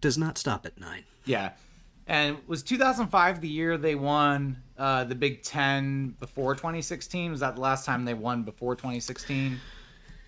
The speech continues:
Speaker 1: Yeah, so they won it a couple of times. Um, I believe they won a share in two thousand and five, and that's when they went to go play the Orange Bowl against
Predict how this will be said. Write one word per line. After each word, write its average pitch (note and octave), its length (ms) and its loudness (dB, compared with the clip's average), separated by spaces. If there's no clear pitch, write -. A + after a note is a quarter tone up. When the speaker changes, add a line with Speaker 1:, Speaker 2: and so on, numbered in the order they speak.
Speaker 1:
Yeah, D#3 300 8
so D3+ 160 4
they D#3+ 140 6
won E3 180 6
it G#3+ 80 6
a G#3 60 6
couple - 340 -2
of A#2 100 0
times. A#2 540 2
Um, A2+ 460 0
I C3+ 60 0
believe D3+ 240 8
they G#3+ 80 10
won E3 200 4
a C3+ 60 2
share B2+ 580 4
in A2+ 280 2
two B2+ 160 2
thousand B2+ 420 2
and G#2+ 160 0
five, A2+ 380 2
and A2 100 2
that's A2+ 180 2
when B2+ 120 4
they B2 100 4
went A2+ 220 2
to A#2+ 60 -6
go A2+ 120 2
play A#2+ 220 0
the A2+ 200 2
Orange B2 400 2
Bowl G#2+ 320 4
against G#2+ 520 0